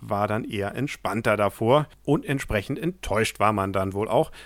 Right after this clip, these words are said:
Wobei ich finde, hundert Leute ist jetzt auch nicht so schlecht. Also wer hat schon mal eine Party mit hundert Leuten gefeiert? Das ist doch eigentlich schon ganz real, auch wenn das dann vielleicht in der Masse der Kieler Woche-Besucher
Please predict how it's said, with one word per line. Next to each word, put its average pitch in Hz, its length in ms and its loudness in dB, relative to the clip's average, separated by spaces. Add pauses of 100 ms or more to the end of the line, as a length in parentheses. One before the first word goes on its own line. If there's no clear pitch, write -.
(100)
Wobei 117 220 2
ich - 140 -8
finde, 135 400 -2
hundert 120 320 -2
Leute 117 320 -2
ist 120 320 -8
jetzt 90 220 -10 (160)
auch 135 160 -2
nicht 104 180 -2
so 147 240 -2
schlecht. - 480 -4
Also 98 300 -8
wer 107 180 -4
hat 110 140 -10
schon 107 80 -6
mal 104 80 -2
eine 98 100 -6
Party 104 320 -6
mit 104 80 -2
hundert 110 240 -2
Leuten 131 320 0
gefeiert? 120 480 0 (340)
Das 120 300 -4
ist - 280 -8
doch 107 180 -6
eigentlich 107 320 -6
schon 104 180 -6
ganz 104 280 -6
real, 117 500 2 (100)
auch 107 240 -4 (180)
wenn 101 160 -4
das 101 160 -6
dann 95 160 -6
vielleicht 95 280 -4
in 156 180 -2
der 113 140 0
Masse 120 320 -2
der 110 120 -4
Kieler 107 280 -4
Woche-Besucher 104 600 -2